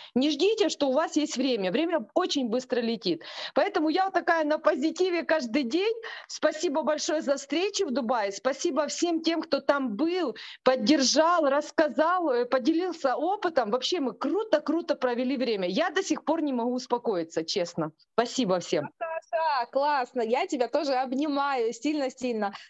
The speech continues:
Speaker 2: Да, вчера у тебя появился новый аудитор еще, ну, это у тебя всегда так происходит. Только встреча, у тебя сразу раз такой новый взлет,
Speaker 1: <laughs>
Speaker 2: знаешь,
Speaker 1: Да.
Speaker 2: новую высоту берешь.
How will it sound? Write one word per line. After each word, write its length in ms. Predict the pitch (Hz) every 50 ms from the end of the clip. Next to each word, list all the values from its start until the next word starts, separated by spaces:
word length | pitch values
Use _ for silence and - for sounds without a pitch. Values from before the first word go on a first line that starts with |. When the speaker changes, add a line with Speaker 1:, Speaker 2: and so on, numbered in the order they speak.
| _
Speaker 2:
Да, 240 | - 226 302 339 311
вчера 320 | 269 - - 311 302 294 285
у 40 | 294
тебя 160 | - 269 240
появился 460 | - 254 262 269 269 254 247 - 240
новый 380 | 233 240 262 320 403 403 427 381
аудитор 600 | - 330 370 392 392 311 285 294 302 302 285 240
еще, 340 | 233 226 233 226 - - 254
ну, 340 | 240 285 392 453 262 220 208 - - -
это 420 | 226 240 240 - 277 269 240 226 - - - - - - _
у 60 | -
тебя 240 | 247 - 254 359 370
всегда 380 | 381 - - 339 262 294 277 254
так 180 | - 233 226
происходит. 540 | - 240 226 226 214 - - 233 220 240 226
Только 320 | - 349 349 302 302 349 359
встреча, 400 | - - 359 392 508 480 - 320
у 40 |
тебя 240 | 294 - 269 262 277
сразу 300 | 277 - 285 277 262 269
раз 200 | 269 294 349 381
такой 240 | - 302 - 269 247
новый 380 | 240 262 302 339 339 381 349 349
взлет, 420 | 254 240 247 254 262 254 233 196 - _ _ _
Speaker 1:
<laughs> 100 | _ -
Speaker 2:
знаешь, 220 | 220 262 285 226
Speaker 1:
Да. 80 | 240 220 - - - - -
Speaker 2:
новую 420 | 247 277 - 415 453 403 427 427 392
высоту 520 | 311 392 381 - 359 - - - 339 320
берешь. 500 | 240 233 262 240 247 226 214 214 - -